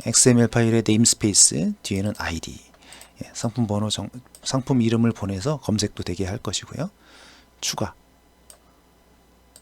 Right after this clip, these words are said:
상세, 상세는 레코드 한 개니까요. 셀렉트 원으로 하게 됩니다. 상품 코드를 보내서, 예, 한, 레코드 한 개를 가져오게 되고요. 수정, 삭제,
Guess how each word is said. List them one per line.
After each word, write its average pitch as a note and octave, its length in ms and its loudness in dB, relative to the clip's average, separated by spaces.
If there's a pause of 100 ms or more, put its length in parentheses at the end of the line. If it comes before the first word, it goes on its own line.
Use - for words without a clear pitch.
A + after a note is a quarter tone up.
(480)
상세, - 360 0
상세는 F#3 500 6
레코드 C3+ 260 2
한 D#3 140 4
개니까요. D3 440 0 (560)
셀렉트 A#2+ 360 -2
원으로 G#2 360 2
하게 G#2 200 -4
됩니다. E2 420 -10 (400)
상품 C3 400 -2
코드를 B2 380 2
보내서, A2 580 -2 (640)
예, - 80 -10 (300)
한, B2+ 220 -6 (160)
레코드 A2 340 2
한 B2 120 0
개를 A#2 320 2
가져오게 G2+ 460 -4
되고요. - 300 -14 (1040)
수정, D3 300 0 (1080)
삭제, - 420 -2